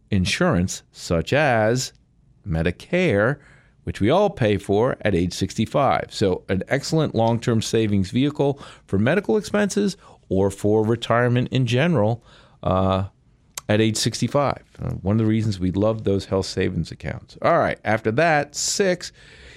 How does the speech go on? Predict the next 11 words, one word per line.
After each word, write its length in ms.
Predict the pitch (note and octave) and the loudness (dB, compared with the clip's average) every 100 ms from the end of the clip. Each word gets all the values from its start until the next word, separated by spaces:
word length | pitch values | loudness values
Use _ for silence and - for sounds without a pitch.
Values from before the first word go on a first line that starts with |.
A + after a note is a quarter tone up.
| - | -4
you've 140 | G2 | 0
maxed 400 | G#2+ C3 D3+ D3+ | 2 2 2 0
out 200 | D3+ D3+ | 0 2
your 100 | G2+ | 0
health 220 | A2 C#3+ C3 | 2 0 0
savings 360 | D#3+ F3+ D#3 | 0 2 2
account 340 | B2+ B2+ B2 - | 2 0 0 0
if 220 | C3 - | -2 0
you 100 | A#2+ | -2
have 440 | - - E3 E3+ | -2 -4 -2 0
one. 320 | A2+ G#2+ A2+ | 0 2 0